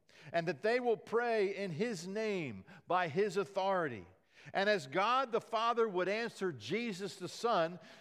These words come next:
he will answer them. Their praying to the Father will be like Jesus praying to the Father.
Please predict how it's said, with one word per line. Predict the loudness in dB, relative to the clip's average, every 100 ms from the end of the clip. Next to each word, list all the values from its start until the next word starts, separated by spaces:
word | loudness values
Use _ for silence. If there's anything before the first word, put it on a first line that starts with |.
| -6
he | -2 -2
will | 2 2 2
answer | 0 -2 -4 0 0
them. | 2 2 2 0 -12 -20 _ _ _ _ _ _ _ _ _ _ 0
Their | 2 2
praying | 2 0 2 2 0 -2 -8 -16 _ -4
to | 0
the | 0
Father | 0 -2 0 0 0 -2 -4
will | -2 0
be | 4
like | 4 2 -2
Jesus | -4 -2 -2 -2 -6 -6
praying | -2 0 0 -4
to | -10
the | -12
Father. | -8 -8 -8 -16